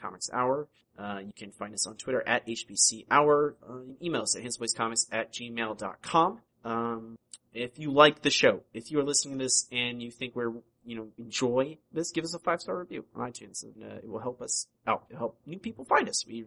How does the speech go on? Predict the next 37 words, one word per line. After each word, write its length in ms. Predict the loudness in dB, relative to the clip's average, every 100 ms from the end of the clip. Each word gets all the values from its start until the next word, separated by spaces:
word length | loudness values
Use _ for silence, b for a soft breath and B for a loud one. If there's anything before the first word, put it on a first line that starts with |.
| 0
generally 560 | 2 2 0 -2 -2 -4 _
like 260 | 0 0 -2
that. 320 | -2 -2 -2 -10 _ _ _
Uh, 140 | -2 -2
you 180 | -2 -8
can 260 | -10 -10
find 300 | -2 0 2
me 200 | 0 -2 2
on 160 | 0
Twitter 280 | 0 -2 0 4
at 220 | 4 2
Mixmaster 400 | -6 -6 -4 -4
Shreal. 320 | -4 0 0
It's 160 | 0 -4
M 180 | 0
I 180 | 2 2
X 260 | 0 0 -2
M 180 | -2 -4
A 180 | -2 -2
S 180 | -2 -4
T 160 | -6 -6 -10
E 60 | -4
R 160 | -2
C 340 | 0 0 -2 -12
R 200 | -12 -12 -12
E 180 | -14 -6
A 220 | -6 -6 -6
L. 340 | 2 4 4 -2 _
Eric, 300 | 4 4 4
where 80 | -2
can 140 | -4 -8
find 300 | -6 -6 -8
you 200 | -12 -12
and 40 |
your 140 | -14 -16
things 340 | -14 -12 -8
online? 400 | -6 -2 -2 -4